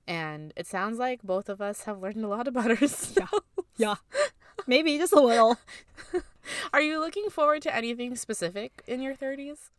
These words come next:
Speaker 2: I, it, it sounds like that question that's like, "Where do you see yourself in five years?" Or, like, you know?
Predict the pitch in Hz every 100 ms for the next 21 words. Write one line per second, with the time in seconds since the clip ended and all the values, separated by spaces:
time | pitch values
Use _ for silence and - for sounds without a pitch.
0 | - - - - 254 - 254 277 302 294
1 | 277 214 - 220 - 202 185 170 - 185
2 | 277 294 262 - - 247 214 - - 147
3 | - 160 - 120 139 - - 101 196 180
4 | 160 175 175 196 196 208